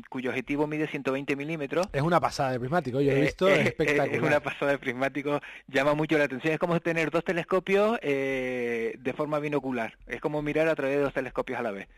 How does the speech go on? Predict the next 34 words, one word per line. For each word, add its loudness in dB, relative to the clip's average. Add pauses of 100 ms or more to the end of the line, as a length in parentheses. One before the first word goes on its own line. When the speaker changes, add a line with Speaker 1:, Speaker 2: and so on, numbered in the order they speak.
Speaker 2:
Sí, -8
alucinante. -10 (440)
Eh, -6
Osvaldo, 2
¿necesita -2
el -2
público -2
inscribirse -4
en -4
algún -4
sitio? -6
Speaker 1:
No, 2
Speaker 2:
¿Tiene 4
que 0
Speaker 1:
no, 4
Speaker 2:
hacer 2
Speaker 1:
no, 4
Speaker 2:
algo? 0 (240)
Speaker 1:
no, 0
no, 0
para 2
nada. 2
O -2
sea, -4
si, -8
en, -4
mm, -10
entrada 2
gratuita, 2
simplemente 0
es 0
acercarse 0
al 0
museo. 2